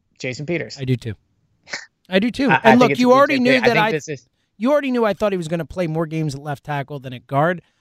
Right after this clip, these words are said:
Speaker 2: I think he's gonna start the season at left tackle.
Speaker 1: I,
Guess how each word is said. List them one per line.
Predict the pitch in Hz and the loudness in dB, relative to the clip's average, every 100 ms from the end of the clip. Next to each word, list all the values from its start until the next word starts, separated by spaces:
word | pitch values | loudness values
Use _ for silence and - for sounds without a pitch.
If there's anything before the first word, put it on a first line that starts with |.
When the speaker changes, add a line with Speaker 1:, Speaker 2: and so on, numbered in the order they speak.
| _ | _
Speaker 2:
I | 180 202 | -14 -12
think | 226 | -12
he's | 190 | -10
gonna | 220 | -10
start | - 202 | -8 -10
the | 185 | -10
season | 165 185 | -16 -18
at | 165 | -12
left | 156 - | -10 -10
tackle. | 160 156 - - _ _ _ _ _ _ _ _ _ _ _ _ _ _ - | -12 -14 -16 -20 _ _ _ _ _ _ _ _ _ _ _ _ _ _ -6
Speaker 1:
I, | 139 | -6